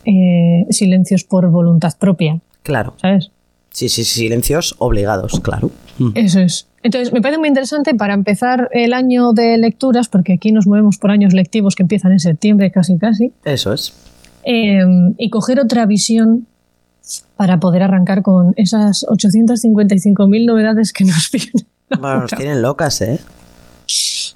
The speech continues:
Speaker 1: Madre mía.
Speaker 2: Nos tienen locas. Como siga subiendo el precio del papel, yo no sé cómo vamos a pagar libros, ¿eh?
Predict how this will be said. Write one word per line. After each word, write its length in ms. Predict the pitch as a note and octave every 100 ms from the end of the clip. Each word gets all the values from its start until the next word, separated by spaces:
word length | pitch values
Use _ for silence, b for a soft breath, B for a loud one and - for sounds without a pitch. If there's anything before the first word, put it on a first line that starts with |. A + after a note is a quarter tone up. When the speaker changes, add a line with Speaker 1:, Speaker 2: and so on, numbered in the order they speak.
| -
Speaker 1:
Madre 540 | B3 A#3 B3 A3+ G3+
mía. 400 | F#3 G3 F#3 F3 -
Speaker 2:
Nos 220 | D3+ -
tienen 280 | D3+ F3 D#3
locas. 280 | D#3+ D#3 -
Como 180 | C3+
siga 220 | B2+ D#3 F#3+
subiendo 320 | F#3+ E3+ D#3
el 80 | C#3+
precio 260 | D#3 E3+
del 120 | D3
papel, 260 | C#3 C#3 E3
yo 80 | D#3+
no 60 | D#3+
sé 100 | B2+
cómo 180 | D3+ D3
vamos 240 | C#3 B2+
a 60 | C3+
pagar 260 | B2+ B2 B2+
libros, 380 | F3+ C#3 G#2
¿eh? 100 | D3